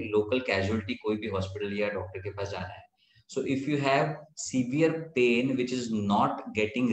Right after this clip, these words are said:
relief by conventional medicines जो आपके घर पे है, जो usually सबके घर पे एंटासिड या कोई तो डाइजीन या something कुछ रहता है, अगर वो मेडिसिन से आपका पेन कंट्रोल नहीं हो रहा है, आपको locally कहीं तो जाना है। अगर ब्लड आ रहा है स्टूल्स में तो आपको immediately डॉक्टर के पास जाना है।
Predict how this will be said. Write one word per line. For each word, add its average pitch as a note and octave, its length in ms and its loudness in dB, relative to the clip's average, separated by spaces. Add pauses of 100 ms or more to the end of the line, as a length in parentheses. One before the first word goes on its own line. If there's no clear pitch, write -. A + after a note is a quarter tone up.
relief A2 340 2 (220)
by G#2 100 2 (220)
conventional A#2 720 2
medicines G2 400 0
जो G#2 80 0
आपके F#2+ 220 -2
घर F#2+ 280 -6
पे G2+ 60 0
है, G2 200 -6 (420)
जो A2+ 100 -2
usually A#2 440 2
सबके - 260 -2
घर G#2+ 220 0
पे G#2+ 160 -2 (340)
एंटासिड G2+ 760 2
या F#2+ 160 2 (380)
कोई G#2+ 180 2
तो G#2+ 100 0
डाइजीन G2 440 2
या G2 100 4
something G2+ 400 0
कुछ G#2+ 200 -4
रहता F#2+ 280 0
है, F#2 260 -4 (220)
अगर A2 120 2
वो A#2+ 180 4
मेडिसिन A#2 440 4
से A#2+ 140 0
आपका A2+ 220 0
पेन A2 280 0
कंट्रोल A2 380 0
नहीं A2 180 0
हो G#2+ 100 2
रहा G#2 100 2
है, G2 60 2
आपको G2 240 0 (400)
locally G2 340 -2
कहीं F#2 180 0
तो G2 80 -2
जाना F2 280 -6
है। F2+ 120 -8 (540)
अगर A#2+ 220 4 (540)
ब्लड B2 260 4
आ B2 120 6
रहा A#2+ 160 4
है A#2 140 0
स्टूल्स G#2+ 500 -4
में A2+ 100 0
तो - 160 -6
आपको F#2+ 220 0
immediately G2+ 500 2
डॉक्टर G2 240 -2
के G2 100 -8
पास F2+ 300 -4
जाना F2+ 200 -6
है। F2+ 140 -12